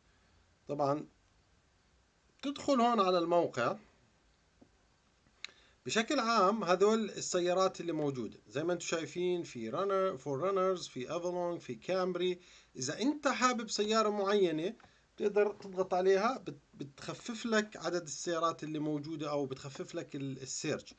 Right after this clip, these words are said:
فخلينا نحكي عن السيارة، نحكي. آه، طلع على هاي السيارة مثلًا، لا، هاي،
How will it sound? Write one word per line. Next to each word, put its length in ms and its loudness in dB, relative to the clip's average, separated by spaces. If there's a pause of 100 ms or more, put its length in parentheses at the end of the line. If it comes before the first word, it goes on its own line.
(440)
فخلينا 440 0
نحكي 360 -2
عن 180 0
السيارة، 640 -4
نحكي. 340 -2 (580)
آه، 220 0
طلع 320 4
على 120 6
هاي 140 8
السيارة 480 2
مثلًا، 480 -10
لا، 120 -8 (100)
هاي، 460 -8